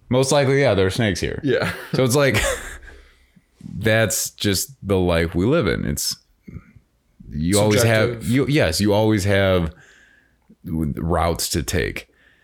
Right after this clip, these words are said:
Speaker 1: And so, you know, I don't know. I don't think that there's a, there's a perfect route, but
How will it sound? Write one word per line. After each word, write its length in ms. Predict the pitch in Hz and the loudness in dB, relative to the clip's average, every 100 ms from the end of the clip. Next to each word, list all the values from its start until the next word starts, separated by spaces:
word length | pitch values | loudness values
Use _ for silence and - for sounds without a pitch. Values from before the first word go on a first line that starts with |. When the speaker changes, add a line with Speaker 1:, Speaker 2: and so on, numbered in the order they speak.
| _ _ - | _ _ -4
Speaker 1:
And 160 | 87 | -2
so, 480 | 80 90 87 82 78 - _ _ - _ _ _ - | 2 2 2 2 -2 -8 _ _ -20 _ _ _ -10
you 140 | - 85 | -2 0
know, 280 | 78 - - _ _ _ _ _ - | 0 -4 -10 _ _ _ _ _ -2
I 120 | 101 | 0
don't 120 | 98 | 2
know. 200 | 98 80 | 2 0
I 160 | 87 98 | 0 0
don't 180 | 101 90 | 0 0
think 180 | 101 | 0
that 100 | 92 | 0
there's 200 | 90 85 | 0 0
a, 300 | 82 76 71 - - - - - | 2 0 0 -6 -16 -18 -16 -6
there's 180 | 92 78 | -2 -2
a 60 | - | -4
perfect 480 | - 143 143 156 | -2 0 0 0
route, 340 | 147 156 175 175 | 0 2 0 2
but 280 | 92 85 | 0 0